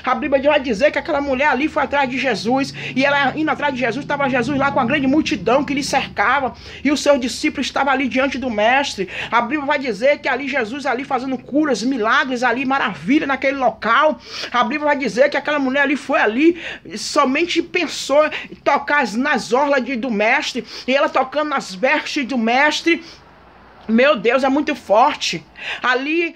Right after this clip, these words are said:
quando aquela mulher tocou nas vestes, Jesus sentiu que alguém tinha tocado, mas Jesus queria ver determinação na vida daquela mulher. Você tá pensando que Jesus não sabia que aquela mulher tava passando, não? Você tá pensando que Jesus não sabia o sofrimento daquela mulher, não?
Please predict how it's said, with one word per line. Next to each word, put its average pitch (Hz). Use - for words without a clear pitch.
quando 285
aquela 294
mulher 285
tocou 269
nas 214
vestes, 247
Jesus 247
sentiu 277
que 269
alguém 262
tinha 302
tocado, 226
mas 240
Jesus 269
queria 269
ver 254
determinação 262
na 262
vida 247
daquela 240
mulher. 233
Você -
tá 349
pensando 285
que 277
Jesus 247
não 254
sabia 226
que 254
aquela 240
mulher 233
tava 220
passando, 208
não? 269
Você 277
tá 294
pensando 285
que 285
Jesus 254
não 269
sabia 247
o -
sofrimento 254
daquela 247
mulher, 226
não? 285